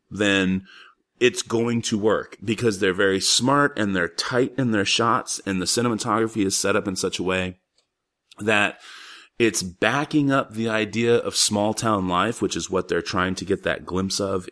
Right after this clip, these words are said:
in this particular scenario. But that also provides them the avenue to do things like only, like, uh, when Jeremy is having issues,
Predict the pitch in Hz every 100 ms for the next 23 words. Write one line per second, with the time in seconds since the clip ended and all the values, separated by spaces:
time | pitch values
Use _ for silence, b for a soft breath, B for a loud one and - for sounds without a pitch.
0 | - 95 87 87 - - 95 90 87 -
1 | 85 87 104 139 170 - B B B B
2 | B B B _ 110 120 - 107 110 113
3 | - 110 127 - 147 - 110 117 110 107
4 | 110 101 - 104 104 104 95 92 - 92
5 | 98 95 101 98 92 95 92 87 - 110
6 | 107 107 104 95 95 92 - B B B
7 | B B _ - - 98 92 87 85 101
8 | 98 98 131 135 127 120 110 117 110 104
9 | 104 - 104 - 107 98 95 92 -